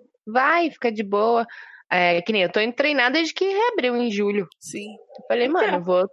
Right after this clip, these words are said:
Speaker 1: vou treinar e vou. Tô trabalhando de casa. Esses dias eu tive que ir no shopping.
Speaker 2: Aham.
Speaker 1: Aí eu marquei,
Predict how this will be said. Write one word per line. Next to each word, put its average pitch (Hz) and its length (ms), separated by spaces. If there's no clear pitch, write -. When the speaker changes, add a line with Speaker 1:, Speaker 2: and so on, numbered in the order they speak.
Speaker 1:
vou 202 180
treinar 240 560
e 392 140
vou. 226 280
Tô 220 200
trabalhando 202 420
de 220 80
casa. 180 300
Esses 196 240
dias 214 160
eu 214 40
tive 214 220
que 233 140
ir - 20
no 233 100
shopping. 147 520
Speaker 2:
Aham. 208 300
Speaker 1:
Aí 151 340
eu 175 120
marquei, 180 600